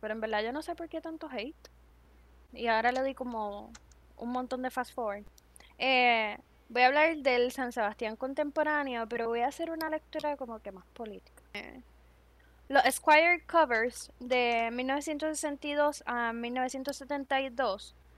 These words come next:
fueron, este, dirigidos creativamente por, eh, Carl Fisher como fotógrafo y George Lewis como director de arte. Em,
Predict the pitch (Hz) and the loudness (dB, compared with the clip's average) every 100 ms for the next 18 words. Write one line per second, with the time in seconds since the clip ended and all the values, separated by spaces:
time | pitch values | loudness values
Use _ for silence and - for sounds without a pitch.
0 | - - - 269 254 247 262 285 - 269 | -20 -20 -2 6 8 8 4 0 -2 -4
1 | 254 - 277 247 269 262 285 277 233 233 | -2 0 2 2 0 -2 -2 0 -2 -2
2 | 247 233 220 240 254 285 294 - 247 240 | 0 2 2 2 2 2 -4 -2 -4 -4
3 | 262 262 277 269 - - 233 226 214 208 | 0 2 4 2 0 -4 -4 -4 -4 -6
4 | 208 220 - - 269 247 269 294 311 302 | -8 -12 -16 2 6 6 6 2 0 0
5 | - 254 262 _ _ _ - 262 269 294 | 0 -4 -4 _ _ _ -4 0 2 2
6 | 285 320 269 262 262 277 - - _ - | 4 6 6 2 -2 -4 -8 -20 _ -20
7 | _ _ - _ _ _ _ - 262 254 | _ _ -18 _ _ _ _ -4 -2 0
8 | 247 240 233 220 214 233 - 233 - - | -2 -4 -4 -6 -8 -10 -14 -20 -20 -20
9 | _ _ - 262 277 - 294 302 285 269 | _ _ 2 4 2 -2 0 4 6 4
10 | 262 - - 240 226 214 202 190 208 220 | 2 -8 -4 -4 -4 -4 -4 -6 -10 0
11 | 240 226 - 220 226 233 190 185 196 - | 2 2 -2 -6 0 2 2 0 -14 -18
12 | _ _ _ _ _ - 208 247 233 226 | _ _ _ _ _ -14 -4 -2 0 0
13 | 214 214 214 | -2 -4 -8